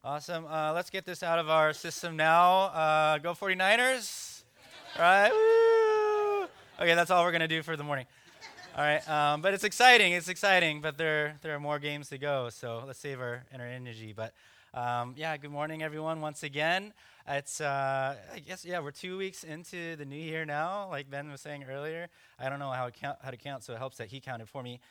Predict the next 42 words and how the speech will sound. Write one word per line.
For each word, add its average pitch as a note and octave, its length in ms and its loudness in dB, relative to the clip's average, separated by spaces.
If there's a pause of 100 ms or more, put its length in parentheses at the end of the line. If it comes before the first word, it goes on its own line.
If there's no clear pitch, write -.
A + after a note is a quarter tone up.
(340)
Uh, C#3+ 340 0
but D3 260 -4
I C#3 40 -4
hope F3+ 200 -10
that G3+ 120 -10
you're E3 140 -10
doing D#3 240 -8
well D3+ 480 -2
in D3 140 -18
keeping D3 340 -14
your C#3 100 -10
resolutions F3 920 -10
and D#3 160 -12
are C#3 80 -10
sticking D#3 440 -16
to C3+ 120 -18
your B2+ 80 -14
Bible A#2+ 320 -8
reading C3+ 300 -14
plans. C3+ 440 -12 (240)
And - 60 -10
when A3 60 -4
I A3+ 40 -4
say A3+ 140 -4
that, G#3 100 -2
I'm F3 80 -8
not F#3+ 120 -14
trying D#3 140 -12
to F2 40 -18
guilt A2 220 -14
you A2+ 80 -16
into, F#2+ 120 -14 (300)
into G#2 200 -16
a F#2+ 40 -12
Bible G2 300 -12
reading A2 240 -12
plan. F2+ 180 -14
It's F#2 140 -18
just F#2 120 -20
if F#2+ 140 -18
you G#2+ 100 -10
are G2+ 300 -4